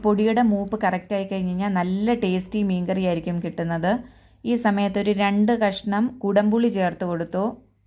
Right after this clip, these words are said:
ഈ കുടംപുളിക്ക് നല്ല പുളി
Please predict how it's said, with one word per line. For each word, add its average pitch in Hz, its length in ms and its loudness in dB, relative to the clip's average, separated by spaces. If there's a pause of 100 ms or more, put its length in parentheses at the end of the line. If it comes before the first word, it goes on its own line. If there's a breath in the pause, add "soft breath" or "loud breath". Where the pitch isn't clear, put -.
(1900)
ഈ 214 140 2
കുടംപുളിക്ക് 214 540 2
നല്ല 208 400 2
പുളി 202 340 -2